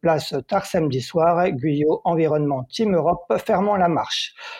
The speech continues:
Rappelons que se disputait également la première des trois étapes de The Ocean Race Volvo soixante-cinq Sprint Cup, réservée au Volvo soixante-cinq, et ce sont les Polonais de Wind Whisper Racing Team, menés par un Espagnol,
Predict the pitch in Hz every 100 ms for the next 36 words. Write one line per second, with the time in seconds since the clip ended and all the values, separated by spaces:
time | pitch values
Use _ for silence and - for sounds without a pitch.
0 | - - 180 - - 202 190 185 - 147
1 | 151 - 165 165 165 - 196 202 190 185
2 | 143 - 180 170 165 135 131 - 156 143
3 | - 151 123 123 143 123 135 226 226 -
4 | 190 170 170 135 127 165 151 160 160 -
5 | 156 156 160 143 - - 214 208 202 202
6 | 202 - 170 131 131 123 135 120 160 175
7 | - 143 - 123 165 170 - - - -
8 | - - - 147 196 - 175 147 143 -
9 | 175 180 170 143 127 139 131 170 220 196
10 | 202 - 190 160 156 165 - 190 180 185
11 | 170 151 135 139 139 143 151 131 165 185
12 | - 180 170 165